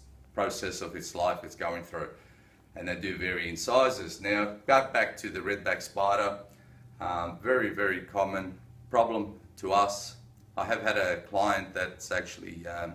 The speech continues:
is a plumber. He actually, um, got bitten by a redback where, um, he left, leaves his boots outside the house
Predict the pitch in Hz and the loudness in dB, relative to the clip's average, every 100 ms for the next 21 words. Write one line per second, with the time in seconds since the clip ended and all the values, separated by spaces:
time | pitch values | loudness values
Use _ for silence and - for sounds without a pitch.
0 | - 87 82 98 120 143 - - - - | -12 -14 0 2 4 2 0 -16 -20 -20
1 | - - - 95 95 - 92 87 85 90 | -20 -20 -8 -4 -4 -4 -6 -6 -4 -2
2 | 90 90 85 85 - - 139 123 104 92 | 0 -2 -6 -10 -8 -4 -4 -4 0 2
3 | 87 87 90 85 90 87 - 80 90 87 | 2 0 -2 2 2 2 -4 -10 -4 -2
4 | 87 85 85 - - - _ - - 85 | -2 -4 -6 -12 -20 -20 _ -20 -6 -2
5 | 85 85 82 - 92 98 107 - - 107 | -2 -2 -8 -10 -4 -2 -4 -6 -8 -6
6 | 90 85 82 98 101 - 92 - 95 90 | -6 -8 -10 -8 -6 -2 -2 0 0 2
7 | 90 98 113 123 - - | 0 2 2 2 -4 -10